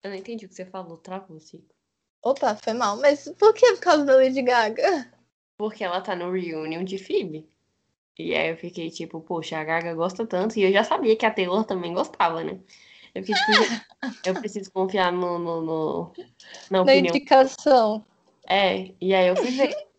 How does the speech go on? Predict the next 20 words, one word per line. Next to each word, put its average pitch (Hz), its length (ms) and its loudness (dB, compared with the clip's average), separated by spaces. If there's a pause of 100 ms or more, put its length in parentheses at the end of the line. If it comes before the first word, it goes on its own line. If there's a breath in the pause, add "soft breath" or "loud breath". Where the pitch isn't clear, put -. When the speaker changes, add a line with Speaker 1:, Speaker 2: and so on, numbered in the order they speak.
(100)
Speaker 1:
E, 269 100 -2
tipo, 269 180 -4
eu 254 180 8
não, 330 200 2
eu 262 100 6
acho 302 180 4
que 320 80 -4
eu 311 40 2
não 320 200 -4
gostava 262 460 2
antes 240 200 -4
mais 240 220 -2
por - 140 -12
implicância, 233 580 -6
porque 190 320 -6
eu, 175 360 -4
minha 180 240 -2
série 170 200 -4
preferida 156 500 -6
era 147 460 -2